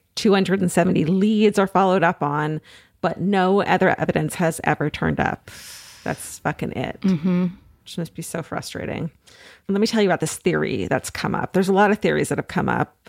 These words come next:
Speaker 1: Not a ton. Some people think Richard, her boyfriend, is involved. Some people think his parents, like, helped cover it up.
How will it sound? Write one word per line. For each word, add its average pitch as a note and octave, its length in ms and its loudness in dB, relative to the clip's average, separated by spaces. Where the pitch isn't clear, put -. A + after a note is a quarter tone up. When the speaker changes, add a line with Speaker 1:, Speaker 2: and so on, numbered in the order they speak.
Speaker 1:
Not C#4 120 4
a C#4 60 2
ton. D3+ 460 -2
Some F#3 200 0
people G3 240 -2
think E3+ 360 -6
Richard, F#3 380 0
her F3 100 2
boyfriend, F#3 400 2
is E3 80 0
involved. E3 500 2
Some F#3+ 180 0
people F#3 240 -2
think F3+ 380 -4
his G3+ 260 0
parents, F#3+ 800 -2
like, - 160 -2
helped - 360 -4
cover F#3 340 2
it - 100 0
up. G#3+ 360 2